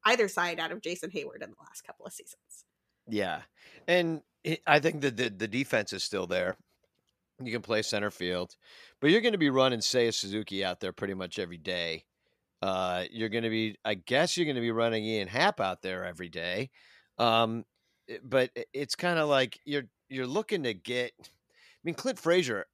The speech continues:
Speaker 2: I would like to see him have the opportunity to really prove himself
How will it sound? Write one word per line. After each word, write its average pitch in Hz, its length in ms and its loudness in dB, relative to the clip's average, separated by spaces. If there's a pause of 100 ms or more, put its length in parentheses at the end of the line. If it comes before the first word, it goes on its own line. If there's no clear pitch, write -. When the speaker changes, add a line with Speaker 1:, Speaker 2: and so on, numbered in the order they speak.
Speaker 2:
I 151 120 6
would 170 180 2
like 147 180 0
to 120 100 -8
see 123 260 -6
him 117 280 -6
have 107 220 -6
the 101 140 -4
opportunity 98 640 -4
to 92 80 -10
really 95 240 -8
prove 123 280 -8
himself 92 560 -8